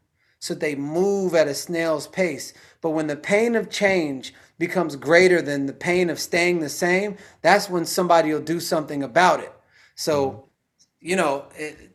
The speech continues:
Speaker 1: sometimes, especially in the Black community, it's like, "I'm not going to the hospital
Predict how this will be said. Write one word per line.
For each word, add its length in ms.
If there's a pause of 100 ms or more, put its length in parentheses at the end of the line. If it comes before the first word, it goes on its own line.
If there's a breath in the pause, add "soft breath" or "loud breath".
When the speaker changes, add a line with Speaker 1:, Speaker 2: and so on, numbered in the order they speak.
(100)
Speaker 1:
sometimes, 500
especially 320
in 60
the 40
Black 280
community, 480
it's 200
like, 340 (260 soft breath)
"I'm 160
not 220
going 260
to 80
the 100
hospital 800